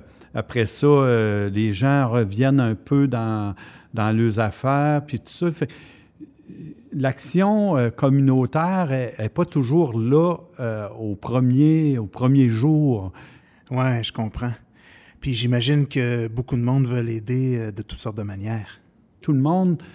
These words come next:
Speaker 1: euh, sent la nécessité de faire quelque chose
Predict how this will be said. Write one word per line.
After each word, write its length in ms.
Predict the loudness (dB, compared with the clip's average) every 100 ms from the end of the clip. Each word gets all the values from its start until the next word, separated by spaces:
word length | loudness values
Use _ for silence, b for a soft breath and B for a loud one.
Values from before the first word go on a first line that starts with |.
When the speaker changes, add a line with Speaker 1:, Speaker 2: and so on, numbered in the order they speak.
| B B B B _ -6
Speaker 1:
euh, 200 | -4 -4
sent 340 | -4 0 2
la 160 | 4 2
nécessité 500 | 0 -2 -8 -2 -2
de 200 | -2 -8
faire 460 | -10 -4 0 0 -2
quelque 200 | -8 -6
chose 500 | -2 0 0 -4